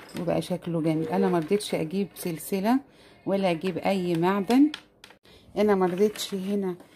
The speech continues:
ان انا اجيب المعدن، سلسله معدن او قفل معدن، علشان المعدن في الصيف بيصدي وبيضايق، فانا حبيت اعمله كله بالاستك ال-، الخيط المطاط اللي هو ده.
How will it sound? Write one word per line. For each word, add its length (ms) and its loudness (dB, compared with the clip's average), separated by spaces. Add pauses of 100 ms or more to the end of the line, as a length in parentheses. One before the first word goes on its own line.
(140)
ان 180 2
انا 360 0
اجيب 320 -2
المعدن، 1160 2 (180)
سلسله 540 -10
معدن 480 -4
او 320 -2
قفل 400 -4
معدن، 460 0 (320)
علشان 540 -4
المعدن 500 -2
في 140 -12
الصيف 380 -10
بيصدي 560 -2
وبيضايق، 720 -2 (300)
فانا 180 -4
حبيت 380 -6
اعمله 320 -4
كله 280 -10
بالاستك 600 -6
ال-، 320 -2 (400)
الخيط 340 -4
المطاط 560 -6
اللي 160 -8
هو 160 0
ده. 200 -8